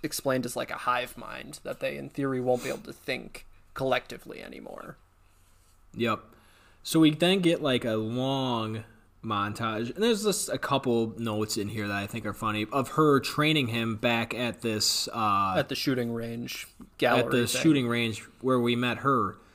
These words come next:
Speaker 2: So, like, thank God we don't have to, like, see it every time, but can you imagine, like, Cage <laughs> has to die,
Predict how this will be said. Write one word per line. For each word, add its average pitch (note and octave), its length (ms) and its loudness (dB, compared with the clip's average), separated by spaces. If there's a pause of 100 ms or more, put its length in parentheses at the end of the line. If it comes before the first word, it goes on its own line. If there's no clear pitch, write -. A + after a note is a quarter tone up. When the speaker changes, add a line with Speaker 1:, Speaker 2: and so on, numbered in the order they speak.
(500)
Speaker 2:
So, G3+ 180 6
like, F3 360 6 (640)
thank F#3+ 240 2
God C#3 280 4
we C#3 120 4
don't C3+ 180 2
have B2+ 180 0
to, B2+ 60 -2
like, A2 140 0
see B2+ 180 2
it A2 60 0
every G#2+ 180 -2
time, B2+ 240 -2
but B2+ 140 -2
can D#3+ 100 -4
you F3 100 2
imagine, B2+ 360 0
like, A2+ 160 -2
Cage C#3+ 420 0
<laughs> C3+ 120 -4
has B2 260 0
to C3 520 2 (400)
die, A#2+ 600 4